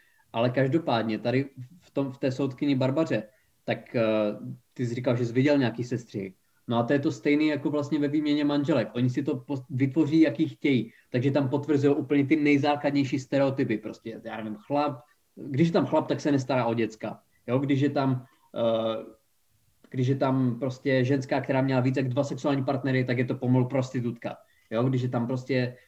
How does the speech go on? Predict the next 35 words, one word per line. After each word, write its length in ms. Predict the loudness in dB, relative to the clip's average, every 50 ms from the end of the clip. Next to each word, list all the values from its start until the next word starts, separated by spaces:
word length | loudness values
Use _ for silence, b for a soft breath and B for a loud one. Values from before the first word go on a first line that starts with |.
| B B B
cigán, 500 | -2 0 2 4 4 2 2 0 -2 -6 -8 -6
tak 140 | -4 0
nepracuje 560 | 0 0 0 0 0 -2 -2 0 0 0 0 0
a 120 | -2 -4
krade 340 | -4 -2 0 2 2 2 2
železo. 420 | 2 2 2 2 2 0 -2 -2 -2
Jo, 120 | -2 -4
prostě 220 | -4 -4 -6 -6 -4
tam 240 | -2 0 0 2 2
nejsou 420 | 2 2 0 0 -2 0 0 0
žádní 420 | 0 0 0 -2 -2 -2 -2 0
lidi, 240 | 0 0 0 0 -2
kteří 260 | -2 -2 -2 0 0
by 140 | 0 0 -2
vybočovali 680 | -2 0 0 0 0 0 -2 -2 -2 -2 0 0 0 0
z 40 | -2
nějakých 320 | -2 -4 -6 -8 -10 -6
těch 160 | -4 -4 -2
zajetých 340 | 0 0 -2 -2 -2 -4 -6
stereotypů. 600 | -6 -2 0 0 0 0 -2 -4 -4 -6 -6 -8 b b b b b b b
Takže 200 | 0 0 0 0
potom 260 | 0 0 -2 -2 -2
se 120 | -2 -2
na 80 | -2 -2
to 100 | -2 -2
dívá 280 | 0 0 2 2 0 0
třeba 180 | -2 -2 0
moje 140 | 0 0 0
prateta, 420 | 0 -2 -4 -4 -4 -4 -4 -4
která 200 | -4 -2 0 0
je 60 | 0 0
prostě 260 | -2 -6 -6 -4 -2
jedna 200 | 0 0 0 -2
osmdesát 540 | -2 -2 -2 -2 -2 -2 -2 -4 -4 -4 -6 b b b b b b b b _
a 420 | -4 -2 0 0 0 0 0 -2